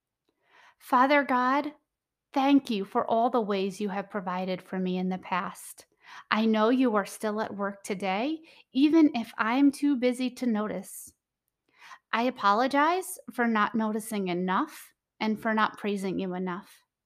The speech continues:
Open my eyes so that I may better see my circumstances as reflections of your handiwork.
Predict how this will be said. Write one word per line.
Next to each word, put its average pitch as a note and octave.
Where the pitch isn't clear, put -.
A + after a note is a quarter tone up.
Open C#4+
my C#4+
eyes A3
so B3
that A3
I G#3+
may G#3
better G3
see A3
my G#3+
circumstances D4
as A3
reflections D#4
of G#3
your G#3+
handiwork. G#3+